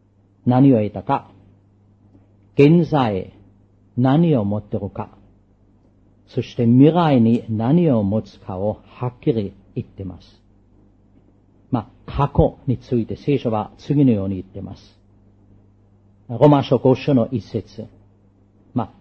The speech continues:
あ、過去のことだけではなく、現在のこともこの一節に含まれているのです。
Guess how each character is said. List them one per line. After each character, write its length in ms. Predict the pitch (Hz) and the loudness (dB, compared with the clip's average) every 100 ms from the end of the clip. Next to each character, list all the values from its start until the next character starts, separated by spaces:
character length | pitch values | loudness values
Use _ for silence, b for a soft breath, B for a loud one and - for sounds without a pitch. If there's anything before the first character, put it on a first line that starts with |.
| - | -10
あ、 40 | |
過 160 | 131 - | -8 -4
去 80 | 143 | -2
の 100 | 131 | -2
こ 120 | 120 | -6
と 200 | 101 82 _ | -10 -12 _
だ 120 | 117 117 | -8 -6
け 80 | |
で 80 | 113 | -6
は 120 | 98 | -6
な 140 | 104 110 | -6 -6
く、 120 | - | -2
現 200 | 139 151 | 0 0
在 180 | 151 123 | -2 -6
の 100 | 123 | -4
こ 140 | 190 | -4
と 80 | 170 | -4
も 240 | 143 107 - _ _ _ _ - | -4 -8 -14 _ _ _ _ 0
こ 100 | 135 | 2
の 100 | 123 | 4
一 160 | 120 | 0
節 320 | - 139 - 113 | -2 -6 -4 -4
に 140 | 107 | -6
含 260 | - - 107 | -8 -6 -4
ま 140 | 101 | -4
れ 320 | 101 98 95 - - | -8 -8 -10 -12 -8
て 180 | 117 - | -6 -6
い 120 | 113 | -10
る 180 | 113 104 | -8 -10
の 160 | 92 | -10
で 160 | 98 98 | -14 -16
す。 220 | - _ | -18 _